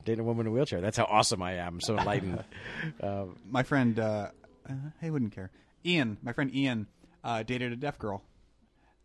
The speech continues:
Speaker 2: When I saw
Speaker 1: What?
Speaker 2: that Curb Your Enthusiasm episode where it's like, you know, wheelchair, you, you can still have a meaningful, identical to your previous experience conversation. Ian had to learn A S L to hang out with his awesome, really cool girlfriend. She's,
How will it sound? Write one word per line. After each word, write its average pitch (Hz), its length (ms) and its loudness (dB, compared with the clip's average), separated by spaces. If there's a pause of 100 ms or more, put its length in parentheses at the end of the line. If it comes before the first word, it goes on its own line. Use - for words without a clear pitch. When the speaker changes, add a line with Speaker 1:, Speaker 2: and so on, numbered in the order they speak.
(140)
Speaker 2:
When 139 160 2
I 151 60 4
saw 165 160 6
Speaker 1:
What? 151 80 10
Speaker 2:
that 131 80 -4
Curb 151 160 0
Your 139 100 2
Enthusiasm 131 600 0
episode 110 400 -4
where 117 100 -2
it's 110 120 -6
like, 110 140 -4 (480)
you 196 100 -2
know, 214 80 4
wheelchair, 220 560 2
you, 156 180 -10
you 175 100 -10
can 160 140 -6
still 160 420 -2 (720)
have 160 180 0
a 139 180 2 (100)
meaningful, 170 720 0
identical 156 440 0
to 143 100 -4
your 135 100 2
previous 143 280 -2
experience 127 420 -4
conversation. 117 720 -2 (560)
Ian 214 160 4
had 214 160 2
to 170 60 2
learn 160 260 4
A 147 140 4
S 139 140 0
L 139 300 0 (800)
to 135 80 -4
hang 131 160 2
out 120 100 0
with 113 100 -2
his 113 120 -4
awesome, 160 400 2
really 160 180 2
cool 175 220 2
girlfriend. 123 420 -4
She's, 131 200 -8